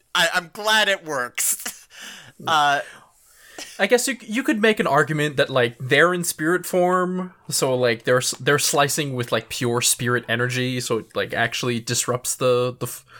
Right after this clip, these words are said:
Speaker 2: the form of the water that's being controlled, something, something, something.
Speaker 1: I guess. I guess. Rukia uses Hado thirty-one,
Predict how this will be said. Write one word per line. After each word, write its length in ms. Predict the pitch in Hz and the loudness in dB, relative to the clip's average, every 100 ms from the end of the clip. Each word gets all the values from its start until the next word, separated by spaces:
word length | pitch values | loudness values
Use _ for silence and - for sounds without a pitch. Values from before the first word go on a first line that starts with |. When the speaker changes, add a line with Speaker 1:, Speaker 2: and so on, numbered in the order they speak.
| - | -6
Speaker 2:
the 100 | 139 | -6
form 300 | - 139 135 | 0 0 0
of 100 | 135 | 0
the 80 | 135 | 2
water 300 | 127 135 135 | 2 2 0
that's 180 | 127 - | -6 -6
being 200 | 131 131 | -6 -6
controlled, 640 | 131 135 127 123 127 123 | -4 0 2 0 -2 -4
something, 240 | - 127 | -2 -2
something, 240 | 127 127 120 | -2 -2 -2
something. 380 | 131 123 131 127 - - - - - _ | -4 -4 -6 -8 -14 -12 -12 -16 -20 _
Speaker 1:
I 80 | 302 - | -12 -8
guess. 800 | 226 247 240 180 - - - - - | -4 -2 0 -2 -2 -4 -4 -8 -10
I 100 | 320 | -10
guess. 800 | - 339 359 339 466 - - - - _ _ - - - - _ _ _ _ - | -2 2 2 2 0 -4 -6 -8 -12 _ _ -20 -20 -20 -20 _ _ _ _ -20
Rukia 480 | 170 233 247 285 247 | -8 -6 -4 -4 -4
uses 320 | 226 220 175 | -6 -6 -2
Hado 240 | 185 185 | -2 -2
thirty-one, 680 | 175 185 170 139 135 127 | -4 -4 -2 -2 -2 -2